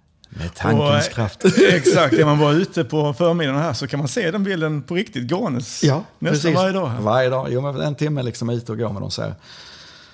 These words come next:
Speaker 1: Så, eh, ja, nej, men det, nej, men det var tufft. Det var tufft. Eh, och liksom,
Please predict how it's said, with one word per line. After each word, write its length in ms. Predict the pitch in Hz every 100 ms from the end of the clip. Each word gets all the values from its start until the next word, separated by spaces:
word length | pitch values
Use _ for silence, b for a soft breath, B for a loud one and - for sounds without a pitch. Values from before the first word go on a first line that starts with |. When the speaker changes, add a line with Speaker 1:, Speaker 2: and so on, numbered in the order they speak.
| B
Speaker 1:
Så, 400 | - 120 107 104
eh, 120 | 107 104
ja, 220 | 123 131 143
nej, 160 | 139
men 160 | 147 151
det, 220 | 151 151
nej, 140 | 156
men 100 | 156
det 60 | 160
var 100 | 151
tufft. 340 | - 87 -
Det 80 | -
var 120 | 135
tufft. 400 | 123 98 90 -
Eh, 1120 | - 113 107 101 101 98 92 87 82 80 - 87
och 260 | 110 -
liksom, 500 | 113 - 117 107 110